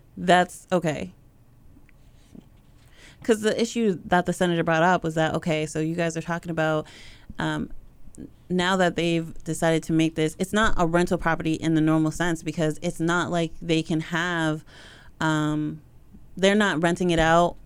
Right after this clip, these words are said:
on a monthly basis. They're renting it out on a weekly or daily basis. And so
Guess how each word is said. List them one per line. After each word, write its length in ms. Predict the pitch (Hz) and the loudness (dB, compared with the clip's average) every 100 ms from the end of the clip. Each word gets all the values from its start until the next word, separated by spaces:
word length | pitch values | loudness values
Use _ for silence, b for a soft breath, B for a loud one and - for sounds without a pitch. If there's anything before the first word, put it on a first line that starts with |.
| - | 0
on 160 | 170 170 | 4 6
a 40 | |
monthly 340 | 165 160 165 | 6 4 2
basis. 380 | 160 156 156 147 | 2 2 2 0
They're 120 | 156 | 2
renting 260 | 170 170 165 | 2 0 0
it 60 | 160 | 0
out 160 | 160 | 0
on 100 | 160 | 2
a 40 | 160 | 4
weekly 440 | 160 156 160 156 | 4 4 4 4
or 120 | 151 | 4
daily 300 | 156 151 156 | 4 2 2
basis. 360 | 151 160 156 151 | 2 0 0 -2
And 100 | 151 | -2
so 320 | 160 156 151 | 0 0 0